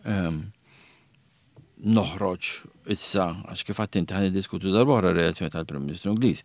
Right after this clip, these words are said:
Imma naħseb żgur nistgħu ngħidu li l-Prim Ministru Ingliż ma żammix segreta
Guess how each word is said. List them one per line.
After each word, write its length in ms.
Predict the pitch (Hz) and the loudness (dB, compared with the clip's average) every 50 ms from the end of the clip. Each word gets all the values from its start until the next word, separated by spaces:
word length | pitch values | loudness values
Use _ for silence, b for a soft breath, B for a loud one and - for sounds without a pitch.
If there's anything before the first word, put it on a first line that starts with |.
| b b b b b b b b | b b b b b b b b
Imma 280 | 95 98 98 90 80 - - - | 4 4 4 4 4 0 -2 0
naħseb 440 | 104 104 82 - - - 92 85 104 | 0 0 0 -2 -4 -4 -2 0 0
żgur 360 | 120 120 156 151 113 92 82 82 | 4 8 8 8 8 6 2 0
nistgħu 320 | 82 85 - - 123 113 | -4 -2 2 4 6 6
ngħidu 400 | 101 95 98 104 113 113 143 147 | 6 6 4 4 2 2 2 2
li 120 | 127 110 101 | 4 4 2
l-Prim 240 | 95 87 95 101 101 98 | 2 0 0 2 2 2
Ministru 260 | 98 95 - - 104 | 2 0 -2 -4 -4
Ingliż 320 | 117 135 143 104 85 - - _ _ _ _ _ _ - | 2 4 4 4 2 0 -8 _ _ _ _ _ _ 2
ma 100 | 98 101 | 2 4
żammix 340 | 82 98 98 101 95 80 - - | 6 6 6 6 4 4 2 0
segreta 460 | 131 110 95 87 98 104 - 160 185 | -2 0 2 2 0 2 0 -2 -4